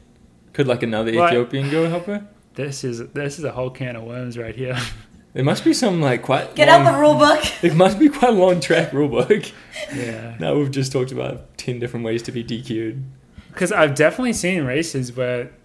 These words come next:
Speaker 2: you know, someone else helps someone that's fallen over and they don't get
Speaker 1: Oh, yeah, like
Speaker 2: D Q'd.
Speaker 1: in the Olympics.
Speaker 3: At the Olympics, mm-hmm.
Speaker 2: With, uh,
Speaker 1: Abby and
Speaker 2: Abby.
Speaker 1: Nikki.
Speaker 3: Mm-hmm.
Speaker 2: Yeah, I guess if
Speaker 1: I
Speaker 2: you're
Speaker 1: don't think they got
Speaker 3: D Q'd.
Speaker 1: D Q'd.
Speaker 2: I guess if you finish at, like, last, they don't care.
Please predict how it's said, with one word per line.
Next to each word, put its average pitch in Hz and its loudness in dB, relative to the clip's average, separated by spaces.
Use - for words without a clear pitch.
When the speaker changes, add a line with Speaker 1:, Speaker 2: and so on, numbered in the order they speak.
Speaker 2:
you 135 -8
know, 127 -6
someone 135 -4
else 127 -6
helps 127 -6
someone 123 -8
that's 120 -12
fallen 120 -8
over 120 -8
and 117 -10
they 123 -6
don't 127 -8
get 127 -4
Speaker 1:
Oh, 143 2
yeah, 175 4
like 120 2
Speaker 2:
D 123 -2
Q'd. 135 -2
Speaker 1:
in 135 0
the 131 0
Olympics. - -4
Speaker 3:
At - -16
the 226 -12
Olympics, 226 -12
mm-hmm. 208 -14
Speaker 2:
With, 120 -12
uh, 117 -10
Speaker 1:
Abby 110 -2
and 101 -8
Speaker 2:
Abby. 113 -8
Speaker 1:
Nikki. 185 -8
Speaker 3:
Mm-hmm. - -16
Speaker 2:
Yeah, 127 -2
I 120 -4
guess 139 -4
if 151 -12
Speaker 1:
I - -8
Speaker 2:
you're 165 -2
Speaker 1:
don't 127 2
think - 0
they 127 4
got 110 0
Speaker 3:
D 101 -6
Q'd. - -16
Speaker 1:
D - -12
Q'd. 120 -14
Speaker 2:
I 139 2
guess 160 0
if 190 -6
you 190 -4
finish 131 -6
at, 117 -10
like, 120 -10
last, 113 -8
they 135 2
don't 127 -2
care. 135 -10